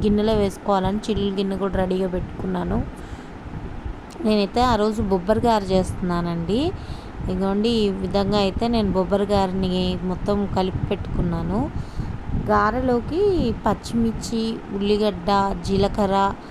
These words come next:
ఆ, ఇవన్నీ మిక్సీ అయితే పట్టుకున్నాను. కొంచెం అల్లము ఇంతవరకు వేసి మిక్సీ పట్టేసుకొని ఇంకా గారెలు అయితే వేసుకుంటున్నానండి. గారెలకు చిల్లులు పెట్టి,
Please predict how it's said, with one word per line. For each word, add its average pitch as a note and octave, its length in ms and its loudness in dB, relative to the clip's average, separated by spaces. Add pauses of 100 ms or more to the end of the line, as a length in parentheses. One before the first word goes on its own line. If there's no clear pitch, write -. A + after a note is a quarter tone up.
(500)
ఆ, F#3+ 440 2
ఇవన్నీ G3 380 2
మిక్సీ A3+ 440 2
అయితే G#3+ 220 2
పట్టుకున్నాను. F#3+ 720 -2
కొంచెం G3+ 320 -2
అల్లము F#3+ 680 0 (880)
ఇంతవరకు F#3+ 500 -2
వేసి G#3+ 720 0
మిక్సీ G3+ 380 -2
పట్టేసుకొని G3+ 840 -2 (560)
ఇంకా G3 180 -2
గారెలు F#3+ 480 2
అయితే G3+ 240 -2
వేసుకుంటున్నానండి. F#3 1400 -2 (1040)
గారెలకు G#3+ 640 2
చిల్లులు G3+ 280 2
పెట్టి, G3 440 -2